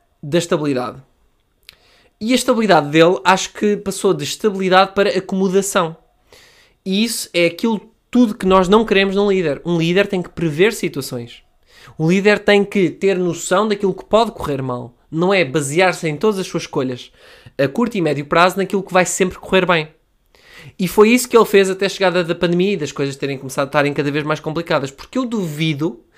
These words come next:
de que nós estivéssemos a falar disto tudo se nunca tivesse havido esta recessão que estamos a viver e a inflação estivesse a chegar a este ponto. Normalmente é quando a maré baixa que se vê quem é que andou a nadar sem calções.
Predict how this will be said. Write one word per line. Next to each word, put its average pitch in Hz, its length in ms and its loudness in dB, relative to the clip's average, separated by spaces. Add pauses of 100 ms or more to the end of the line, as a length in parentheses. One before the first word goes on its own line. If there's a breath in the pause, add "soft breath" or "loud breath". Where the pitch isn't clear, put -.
(400 soft breath)
de - 80 -20
que - 100 -2
nós 214 120 2
estivéssemos 202 380 -4
a 160 40 -8
falar 156 180 0
disto 143 220 -8
tudo 196 220 -8
se - 160 -8
nunca 208 200 -2
tivesse 190 300 -4
havido 175 180 -2
esta 175 180 -2
recessão 160 280 -4
que 135 60 -8
estamos 131 200 -6
a 127 40 -6
viver 139 400 -4 (300 soft breath)
e 160 120 -4
a - 20 0
inflação 170 320 -2
estivesse 170 420 -4
a 165 40 -8
chegar 165 200 -2
a 175 40 4
este 175 160 -4
ponto. 175 320 -4
Normalmente 151 440 0 (380 loud breath)
é 151 100 0
quando 196 220 4
a 190 60 6
maré 180 200 8
baixa 185 340 6
que - 100 -14
se - 60 -6
vê 185 100 4
quem 185 140 2
é - 20 0
que 185 100 0
andou 175 160 2
a 180 40 2
nadar 180 260 2
sem 175 120 -2
calções. 170 520 0